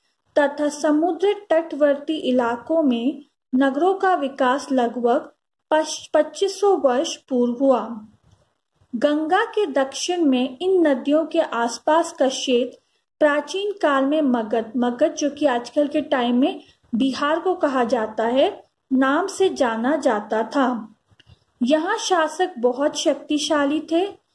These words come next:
और उन्होंने एक विशाल राज्य स्थापित किया था।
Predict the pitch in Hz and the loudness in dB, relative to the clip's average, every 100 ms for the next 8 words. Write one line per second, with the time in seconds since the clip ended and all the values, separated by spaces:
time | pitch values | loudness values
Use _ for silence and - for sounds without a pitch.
0 | _ _ - 320 440 381 349 359 415 403 | _ _ 0 2 2 2 2 2 -2 -2
1 | 269 269 - 294 349 359 277 247 220 330 | -2 -2 0 2 2 2 0 0 -2 -4
2 | 330 - 302 302 302 381 - 254 233 220 | -4 -4 -2 -2 -2 -4 -2 -2 -2 -4
3 | 220 240 214 214 | -8 -8 -10 -16